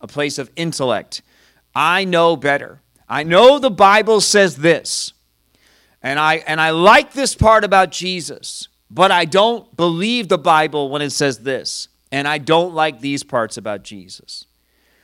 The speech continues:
I like Jesus in the love and the friend part. I just don't like the repentance and the sin part." And you can't pick and choose what Jesus you want to follow.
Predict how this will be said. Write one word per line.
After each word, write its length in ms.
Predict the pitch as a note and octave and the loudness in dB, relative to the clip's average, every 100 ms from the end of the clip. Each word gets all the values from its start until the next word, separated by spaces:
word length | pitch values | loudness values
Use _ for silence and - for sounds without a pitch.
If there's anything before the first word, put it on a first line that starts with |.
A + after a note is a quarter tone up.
| _ | _
I 180 | - E3+ | -2 0
like 340 | G3 A#3 C4+ G3+ | 6 6 6 2
Jesus 580 | A3+ B3+ A#3 A#3+ A#3 | -2 -2 0 0 2
in 140 | G3+ F3+ | 0 2
the 80 | E3 | 2
love 480 | D#3+ G3+ A3 G3+ | 6 8 8 4
and 100 | F3+ | 0
the 60 | D#3+ | -2
friend 360 | - G#3 G3+ F3+ | 0 -2 -2 -2
part. 400 | D#3+ C#3 A2+ - _ - | 0 2 0 -8 _ -6
I 140 | C#3+ | -4
just 300 | F#3+ A3 E3 | -2 -4 0
don't 200 | G3 F#3+ | 2 2
like 220 | F#3+ F#3 - | 2 0 -2
the 80 | |
repentance 640 | E3 E3 - F3 D#3+ E3 D3+ | -4 -4 -4 -4 -4 -8 -6
and 140 | D3 | -6
the 60 | C3+ | -6
sin 320 | - D3 C#3 | -8 -10 -10
part." 260 | B2+ G2+ - _ _ _ _ _ _ _ _ _ _ _ _ _ _ _ _ _ - | -10 -10 -10 _ _ _ _ _ _ _ _ _ _ _ _ _ _ _ _ _ -2
And 180 | F#3+ | 0
you 100 | G3+ | 0
can't 400 | - A3 B3 A#3+ | 0 2 2 2
pick 240 | - B3 - | 0 0 0
and 160 | F#3+ | -2
choose 800 | D3+ - C4 A#3 F#3+ G#3 G#3+ - - - | -2 0 2 4 4 2 -2 -6 -10 -16
what 300 | - E3 F#3+ | 0 2 2
Jesus 800 | - D#3+ A3+ G3 F3 F3 - D3 | 0 -2 -2 0 2 2 0 -4
you 100 | E3+ | -2
want 240 | E3+ F3 | 4 4
to 40 | F#3 | 4
follow. 560 | G3 A3 A#3 D3 G2 | 4 4 4 -2 -8